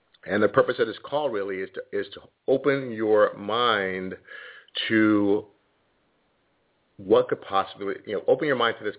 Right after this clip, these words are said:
concept that I'm gonna be, be talking about in order to help you not only have success in phase two and phase three, but also be able to,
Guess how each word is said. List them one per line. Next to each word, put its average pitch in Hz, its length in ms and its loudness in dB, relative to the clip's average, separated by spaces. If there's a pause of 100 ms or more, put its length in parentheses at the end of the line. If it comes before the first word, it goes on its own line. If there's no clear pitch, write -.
concept 95 600 -6
that 90 60 -4
I'm 87 80 -4
gonna 90 140 0
be, 85 220 -8 (360)
be 87 120 -10
talking 82 360 -2
about 80 320 0 (500)
in 110 80 8
order 120 200 8
to 110 200 -4
help 98 240 -4
you 92 240 -10 (100)
not 95 180 -6
only 107 420 -6 (380)
have 135 320 2
success 92 420 -2 (240)
in 87 240 -10
phase 90 260 0 (160)
two 90 400 -6
and 80 120 -12 (120)
phase 85 240 2 (120)
three, 78 340 0 (500)
but 95 80 6
also 98 340 6
be 95 140 -2
able 85 220 -2
to, 82 320 -10